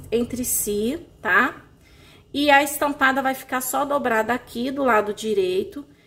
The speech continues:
e o lado esquerdo, ó, ela vai ficar solta, tá bom? Ajeito aqui essa ponta.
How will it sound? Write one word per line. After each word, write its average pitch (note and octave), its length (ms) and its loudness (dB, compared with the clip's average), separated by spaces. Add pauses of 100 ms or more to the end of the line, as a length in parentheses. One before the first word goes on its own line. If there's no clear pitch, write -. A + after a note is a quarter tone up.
(120)
e C#4+ 140 0
o D#4 40 4
lado C4+ 280 6
esquerdo, B3 640 -2
ó, F#3 340 -2
ela G#3+ 200 2
vai A#3 140 0
ficar A#3+ 680 0 (120)
solta, G#3+ 1120 0 (320)
tá G3+ 100 -18
bom? C4+ 640 0 (760)
Ajeito A3+ 680 2
aqui - 180 -8
essa G#3 280 -6
ponta. G3+ 1080 -4